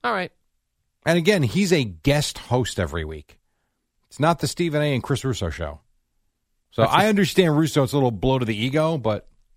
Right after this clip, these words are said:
Speaker 1: I feel better
Speaker 2: Eh.
Speaker 1: about it now, Jerry, after talking to you.
Speaker 2: Yeah, I don't think, I think the bigger problem is no one alerted him. Like, they should have
Speaker 1: Yes.
Speaker 2: just switched his days.
Speaker 1: Right. Say, "Hey, Wednesday we got this
Speaker 2: Yeah.
Speaker 1: big sit down."
Speaker 2: Stephen A landed a big sit down with Roger Goodell, so we'd like to move you to Thursday.
Speaker 1: Right.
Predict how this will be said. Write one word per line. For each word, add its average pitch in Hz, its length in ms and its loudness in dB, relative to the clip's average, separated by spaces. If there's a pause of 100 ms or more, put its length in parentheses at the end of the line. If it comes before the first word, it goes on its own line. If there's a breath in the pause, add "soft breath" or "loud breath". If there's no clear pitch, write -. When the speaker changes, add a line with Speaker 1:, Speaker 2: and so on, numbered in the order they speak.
(240)
Speaker 1:
I 147 100 4
feel 143 180 0
better 110 240 2
Speaker 2:
Eh. 101 40 2
Speaker 1:
about 92 220 -2
it 92 80 -10
now, 90 180 -2
Jerry, 92 300 0
after 92 180 -6
talking 92 420 -4
to - 120 -12
you. 85 100 -12 (200)
Speaker 2:
Yeah, 170 340 -6
I 175 40 -4
don't 170 140 -4
think, 113 140 -6
I 135 180 -2
think 165 200 -2
the 147 100 4
bigger 147 400 0
problem 107 320 0
is 90 100 -4
no 117 80 0
one 113 140 0
alerted 92 460 -2
him. 78 240 -8
Like, 110 200 0
they 143 100 2
should - 160 0
have - 120 -2
Speaker 1:
Yes. 107 100 2
Speaker 2:
just - 80 -6
switched - 340 -6
his 82 180 -6
days. 98 600 -2
Speaker 1:
Right. 120 260 0
Say, 113 120 0
"Hey, 117 200 0
Wednesday 110 400 -2
we 104 120 -2
got 98 140 0
this 196 140 2
Speaker 2:
Yeah. 202 120 2
Speaker 1:
big 101 220 -2
sit 113 240 -4
down." 117 140 0
Speaker 2:
Stephen 185 240 4
A 180 140 2
landed 147 380 2
a 127 40 0
big 135 240 -2
sit 135 180 -4
down 135 200 0
with 113 80 -2
Roger 123 260 -2
Goodell, 120 380 0
so 110 100 -2
we'd 107 120 0
like 113 160 0
to 101 60 -2
move 107 160 0
you 107 100 0
to 90 80 -4
Thursday. 90 440 -4
Speaker 1:
Right. 85 240 -8